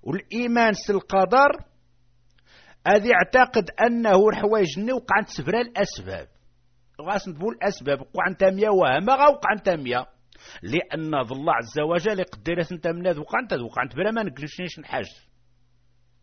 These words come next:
يقاذنتي: "وهذا نفي للوجود لها، فإنها كما ذكرنا أن الله ربط الكون بعضه ببعض ونظم بعضه ببعض وأوجد بعضه ببعض".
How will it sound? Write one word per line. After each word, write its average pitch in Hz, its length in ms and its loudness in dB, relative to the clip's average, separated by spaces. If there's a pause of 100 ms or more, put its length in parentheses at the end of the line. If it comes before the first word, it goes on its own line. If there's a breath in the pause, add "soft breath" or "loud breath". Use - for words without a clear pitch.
(1080)
يقاذنتي: 143 720 -2
"وهذا 185 600 4
نفي 233 260 -2
للوجود 233 960 -2
لها، 156 540 2 (320 soft breath)
فإنها 220 640 2
كما 190 360 0
ذكرنا 160 580 -2
أن 156 140 -6
الله 156 420 0
ربط 151 520 2
الكون 165 560 -2
بعضه 143 580 -2
ببعض 226 460 4 (360 soft breath)
ونظم 156 600 -2
بعضه 147 600 -2
ببعض 190 420 0 (340 soft breath)
وأوجد 139 680 -2
بعضه 117 500 -4
ببعض". 101 400 -8